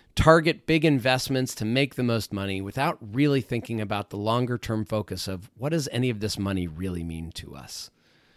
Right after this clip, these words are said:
Diversification is very important. And if you don't take into account the risks involved with any one investment you might have, you could end up suffering huge losses in the future.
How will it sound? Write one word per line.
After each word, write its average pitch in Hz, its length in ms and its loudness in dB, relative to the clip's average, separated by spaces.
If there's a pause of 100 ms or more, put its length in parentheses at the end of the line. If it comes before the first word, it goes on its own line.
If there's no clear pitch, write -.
(680)
Diversification 127 840 0
is 92 80 -10
very 104 260 -4
important. 101 540 -8 (540)
And 104 100 -6
if - 100 -10
you 101 100 -4
don't 127 280 0
take 139 260 -2
into 123 280 2
account 120 480 0 (680)
the 95 120 -8
risks 120 480 0
involved 98 420 -4
with 90 160 -14
any 123 220 0
one 127 200 2
investment 110 520 -2
you 92 80 -8
might 90 200 -10
have, 85 380 -8 (540)
you 104 100 -8
could 117 160 -4
end 110 160 0
up 104 100 -6
suffering 98 440 -6
huge 95 280 -6
losses 85 440 -8
in 73 100 -10
the 76 80 -10
future. 69 460 -16